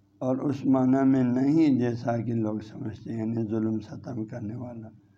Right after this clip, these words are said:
تو ان مطالب کا بھی حوالہ جو ہے وہ کتاب اسماء، خصوصیات اسماء، صفحہ نمبر ایک سو پینتیس پہ۔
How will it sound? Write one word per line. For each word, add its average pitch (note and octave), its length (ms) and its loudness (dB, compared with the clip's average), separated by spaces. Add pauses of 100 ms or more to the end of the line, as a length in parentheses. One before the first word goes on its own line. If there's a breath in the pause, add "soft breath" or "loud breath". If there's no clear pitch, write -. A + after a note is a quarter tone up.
(600 soft breath)
تو A#2+ 200 -8
ان B2+ 400 2
مطالب A#2 560 0
کا A#2+ 120 -6
بھی G#2+ 180 -2
حوالہ G#2+ 440 0
جو A2+ 180 -2
ہے A#2 80 -4
وہ A2+ 140 -2
کتاب - 360 -8 (200)
اسماء، A#2 580 -4 (760 soft breath)
خصوصیات C3+ 460 0
اسماء، A#2+ 420 0
صفحہ A#2 260 -4
نمبر A2+ 280 -2
ایک A2 100 -6
سو C3 200 -14
پینتیس A2 580 -10
پہ۔ - 60 -12